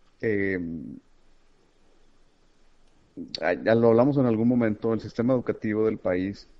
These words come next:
te, te empuja a que no lo hagas porque es más fácil manipularte.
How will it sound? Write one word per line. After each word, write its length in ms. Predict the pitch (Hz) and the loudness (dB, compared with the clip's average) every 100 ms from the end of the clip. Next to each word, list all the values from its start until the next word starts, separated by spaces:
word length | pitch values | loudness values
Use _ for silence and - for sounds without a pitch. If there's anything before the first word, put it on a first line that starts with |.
| - - | -20 -6
te, 560 | 110 104 101 98 - - - _ | 0 2 2 -2 -8 -18 -20 _
te 80 | |
empuja 760 | 110 98 - 127 123 - 127 131 - _ _ _ - _ _ _ _ _ | -6 -6 -6 -4 -4 -4 -4 -4 -12 _ _ _ -20 _ _ _ _ _
a 200 | 92 95 - _ | -4 -4 -8 _
que 200 | - 90 | -4 -2
no 680 | 92 95 98 107 110 117 123 | -2 -2 -2 0 0 0 -2
lo 260 | 131 131 117 | -2 0 2
hagas 640 | 107 104 98 95 - - - - - _ _ _ _ - - - - _ _ _ - - | 0 0 -2 -6 -12 -20 -20 -20 -20 _ _ _ _ -20 -20 -20 -20 _ _ _ -12 -2
porque 340 | 101 95 - | -2 -2 -2
es 140 | 98 | -2
más 400 | 104 110 113 - | -2 -2 -4 -6
fácil 420 | - 95 95 110 107 | -2 -2 -2 -8 -8
manipularte. 920 | 101 92 - - - - - - 101 | -6 -8 -12 -16 -16 -20 -18 -20 -20